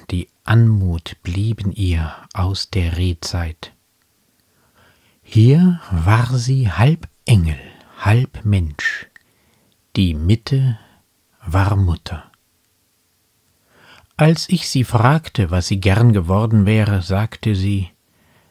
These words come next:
„Eine Nachtigall.“ Jetzt ist sie eine Nachtigall. Nacht um Nacht höre ich sie im Garten meines schlaflosen Traumes. Sie singt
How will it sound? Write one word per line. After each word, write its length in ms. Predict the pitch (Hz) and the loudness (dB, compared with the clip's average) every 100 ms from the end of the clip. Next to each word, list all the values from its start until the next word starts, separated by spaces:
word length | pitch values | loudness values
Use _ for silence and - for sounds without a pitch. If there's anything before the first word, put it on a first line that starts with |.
| _ _ _ _ _ _ | _ _ _ _ _ _
„Eine 240 | 143 139 | 2 4
Nachtigall.“ 680 | 147 151 - - 92 90 80 - - _ _ _ _ _ _ _ _ _ _ _ _ _ _ _ _ _ _ _ | 4 2 -2 -8 -6 -4 -6 -10 -20 _ _ _ _ _ _ _ _ _ _ _ _ _ _ _ _ _ _ _
Jetzt 500 | 110 107 - - - _ | -2 -2 -2 -10 -12 _
ist 380 | - 180 - - | 0 0 -2 -12
sie 260 | - 92 78 - - _ _ _ - | -6 -4 -4 -10 -20 _ _ _ -2
eine 240 | 104 80 | 0 0
Nachtigall. 680 | 73 78 - 101 85 82 73 - _ _ _ _ _ _ _ _ _ _ _ _ | -2 -8 -10 -10 -6 -8 -8 -16 _ _ _ _ _ _ _ _ _ _ _ _
Nacht 560 | 113 101 107 - - - | 0 2 0 -4 -12 -2
um 140 | 123 | 2
Nacht 400 | 104 104 101 - | 4 4 0 -2
höre 360 | 107 113 117 113 | 2 4 4 2
ich 220 | 110 - | -2 -4
sie 220 | - 110 | -2 0
im 260 | 110 113 98 | 2 2 2
Garten 560 | 98 90 107 - 113 92 | 0 -4 -6 -4 -2 0
meines 340 | 90 95 95 | 0 0 -2
schlaflosen 880 | - 90 101 110 98 92 92 92 92 | -4 -2 -2 -2 -4 -4 -2 -2 -2
Traumes. 840 | - 80 87 85 80 82 - - _ _ _ _ _ _ _ _ _ _ _ _ | -6 -6 -4 -4 -4 -8 -12 -14 _ _ _ _ _ _ _ _ _ _ _ _
Sie 320 | - 110 101 | -4 0 2
singt 640 | 95 113 123 107 - - | 4 4 2 -2 -8 -20